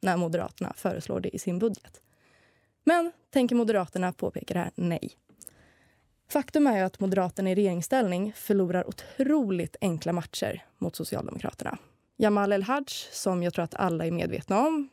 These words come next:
deltog i en Palestinakonferens med Hamas-ledare närvarande. Eh, det här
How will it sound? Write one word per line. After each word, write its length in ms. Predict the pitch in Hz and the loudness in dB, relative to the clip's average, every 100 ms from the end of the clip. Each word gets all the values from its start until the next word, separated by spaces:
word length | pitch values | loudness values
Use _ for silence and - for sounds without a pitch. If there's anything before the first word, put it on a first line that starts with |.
| - - | -12 -2
deltog 380 | 180 165 175 123 | 0 0 -4 -2
i 60 | |
en 120 | 180 165 | -2 -2
Palestinakonferens 1000 | 190 - 190 - - 185 254 277 262 - | -6 -4 -6 -4 -6 -2 0 0 -2 -4
med 240 | 165 165 | -2 -2
Hamas-ledare 720 | 175 165 - - - - - _ _ _ - _ _ - | -4 -4 -6 -8 -6 -6 -8 _ _ _ -20 _ _ -6
närvarande. 760 | 202 190 - 202 - 214 262 - _ - - _ _ _ _ _ _ _ | 0 0 2 -2 -2 -4 -6 -8 _ -20 -20 _ _ _ _ _ _ _
Eh, 480 | 220 208 196 185 185 - _ _ | 4 4 4 2 0 -4 _ _
det 120 | 208 226 | 0 4
här 320 | 226 202 | 4 4